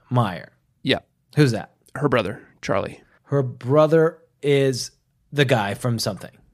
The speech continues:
Speaker 1: Yes, he's a guy from
Speaker 2: He's
Speaker 1: something.
Speaker 2: in a lot of things from the nineties. Um, I think he was f-, in Franklin and Bash.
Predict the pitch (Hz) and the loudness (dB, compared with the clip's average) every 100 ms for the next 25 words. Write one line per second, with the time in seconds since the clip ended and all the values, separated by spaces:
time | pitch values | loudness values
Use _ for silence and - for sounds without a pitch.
0 | - 117 - - - 170 180 151 220 247 | -6 -6 -6 -10 2 4 6 4 6 6
1 | 285 285 226 - 220 214 214 208 185 180 | 6 4 2 4 6 8 6 4 2 4
2 | 175 185 190 190 180 175 160 160 156 - | 6 6 6 4 4 4 4 4 2 2
3 | 151 143 135 131 135 139 131 131 135 135 | 2 4 2 4 4 2 2 0 2 0
4 | - - 139 139 131 127 127 123 - _ | -2 -2 2 4 4 4 2 -2 -6 _
5 | 139 151 - 247 330 - 240 233 208 190 | -4 -4 -2 2 2 2 2 6 6 6
6 | 185 180 156 - _ _ - - - - | 4 4 2 0 _ _ -16 -12 -10 -10
7 | - 185 165 - 190 202 240 233 208 160 | 2 4 4 2 4 4 4 4 4 2
8 | 151 127 120 170 - - | 2 4 4 2 0 -6